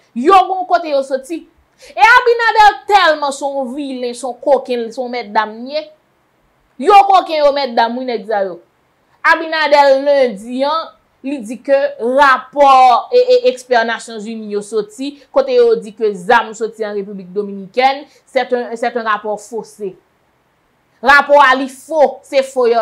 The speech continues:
si fo. Pandan ke Abinader ap di se fo, epi jounal Diario Libre an Repiblik Dominiken, dou ke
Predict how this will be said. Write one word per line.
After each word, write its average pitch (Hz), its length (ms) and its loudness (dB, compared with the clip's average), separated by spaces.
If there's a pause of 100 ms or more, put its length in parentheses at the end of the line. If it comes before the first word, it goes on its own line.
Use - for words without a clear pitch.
si 220 160 -16
fo. 202 220 -10 (340)
Pandan 480 340 2
ke 359 140 4
Abinader 302 480 0
ap 240 160 -2
di 240 100 -14
se 269 160 0
fo, 403 140 2 (500)
epi 339 480 2
jounal 359 640 -2
Diario 320 360 2
Libre 262 240 0
an 254 140 0
Repiblik 240 300 -6
Dominiken, 233 640 -2
dou 254 200 -6
ke 320 120 -2